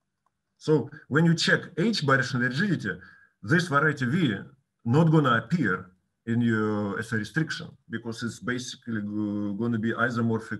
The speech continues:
to V equivalently of, for the small group.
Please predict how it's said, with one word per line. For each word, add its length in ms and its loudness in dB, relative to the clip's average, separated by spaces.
to 600 -6
V 300 -4
equivalently 760 -6
of, 180 -12
for 160 -12
the 80 -16
small 280 -4
group. 220 -18